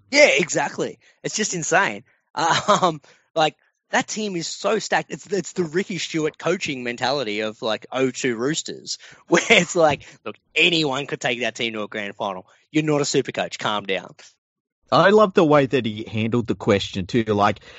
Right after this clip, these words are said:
Speaker 2: they're all joking around and stuff, and then Thurston brings it up, and it's like all of a sudden Trent Robinson can't speak English. He's
Speaker 1: Yeah.
Speaker 2: like, "Oh, wha-, huh, what? Huh,
Speaker 1: You're talking
Speaker 2: what?"
Speaker 1: about the whole game? Nah, man,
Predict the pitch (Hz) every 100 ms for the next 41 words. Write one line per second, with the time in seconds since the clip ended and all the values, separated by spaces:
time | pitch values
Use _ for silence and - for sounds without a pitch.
0 | - - 131 139 131 139 131 120 107 104
1 | 104 117 117 107 - 117 113 104 101 123
2 | 110 - 110 117 107 101 107 113 104 101
3 | 92 107 104 117 98 95 - 104 101 -
4 | 90 95 95 - - 95 - 98 98 -
5 | 98 98 104 110 160 - _ _ - -
6 | 120 117 107 98 _ _ - 92 98 95
7 | 95 95 107 117 95 98 117 95 139 269
8 | _ _ - 151 254 240 196 139 131 135
9 | 165 156 196 262 _ _ 180